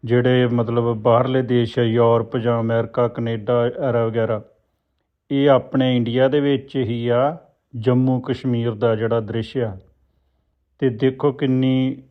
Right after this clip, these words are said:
ਮਤਲਬ ਸੋਹਣੀ ਜਗ੍ਹਾ ਆ। ਤੇ ਇਹੋ ਜਿਹੇ ਹੈ, ਹੈ ਹੀ ਮਤਲਬ ਖੂਬਸੂਰਤ, ਜਿੱਦਾਂ ਕਹਿ ਦਿੰਦੇ ਆ ਕਿ ਸਵਿਟਜ਼ਰਲੈਂਡ ਵੀ ਇਹੀ ਚੀਜ਼ ਆ ਦੇਖਣ ਨੂੰ ਤੁਹਾਨੂੰ ਮਿਲੂਗੀ। ਪਰ ਸਾਨ-,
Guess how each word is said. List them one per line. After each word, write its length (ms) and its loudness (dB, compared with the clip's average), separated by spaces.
ਮਤਲਬ 440 0
ਸੋਹਣੀ 560 0
ਜਗ੍ਹਾ 500 4
ਆ। 120 -2
ਤੇ 540 0
ਇਹੋ 360 6
ਜਿਹੇ 220 4
ਹੈ, 220 4
ਹੈ 140 0
ਹੀ 220 -4
ਮਤਲਬ 400 -2
ਖੂਬਸੂਰਤ, 640 -4
ਜਿੱਦਾਂ 380 -2
ਕਹਿ 220 4
ਦਿੰਦੇ 320 0
ਆ 100 2
ਕਿ 220 -2
ਸਵਿਟਜ਼ਰਲੈਂਡ 880 0
ਵੀ 220 0
ਇਹੀ 280 -2
ਚੀਜ਼ 380 2
ਆ 180 6
ਦੇਖਣ 380 0
ਨੂੰ 140 0
ਤੁਹਾਨੂੰ 260 2
ਮਿਲੂਗੀ। 500 -2
ਪਰ 140 4
ਸਾਨ-, 360 4